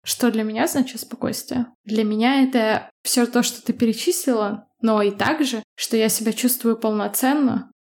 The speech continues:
и у меня нет страха того, что эти отношения закончатся.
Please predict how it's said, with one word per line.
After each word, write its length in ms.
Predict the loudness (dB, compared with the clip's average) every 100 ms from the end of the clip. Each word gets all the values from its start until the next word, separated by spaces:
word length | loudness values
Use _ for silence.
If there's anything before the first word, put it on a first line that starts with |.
| -4
и 540 | 0 2 4 2 2 -2 -4
у 40 | 0
меня 300 | 2 2 2
нет 280 | 2 0
страха 600 | -2 -2 0 0 0 -2
того, 340 | 0 -4 0 -2
что 640 | -2 -4 -4 -2 -4 -6
эти 160 | -6 -4
отношения 480 | -2 -2 -2 -2 -2
закончатся. 720 | -4 -2 -4 -4 -8 -10